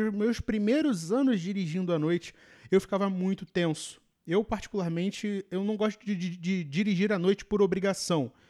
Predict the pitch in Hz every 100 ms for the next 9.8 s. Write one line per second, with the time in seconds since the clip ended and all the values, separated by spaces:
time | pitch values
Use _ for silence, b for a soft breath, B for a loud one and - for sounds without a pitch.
0 | b b - 139 151 131 175 170 - 143
1 | 139 156 - 139 156 160 170 160 160 196
2 | 196 233 - 175 196 208 B B B -
3 | 190 214 262 254 226 214 202 190 185 175
4 | 190 190 180 - 196 190 - 208 196 196
5 | - - 180 147 - - b b b b
6 | b _ 156 - 165 160 151 160 170 170
7 | 165 175 151 196 208 202 196 180 180 190
8 | 196 - 208 208 - _ 269 277 262 151
9 | 120 - - 269 285 240 202 226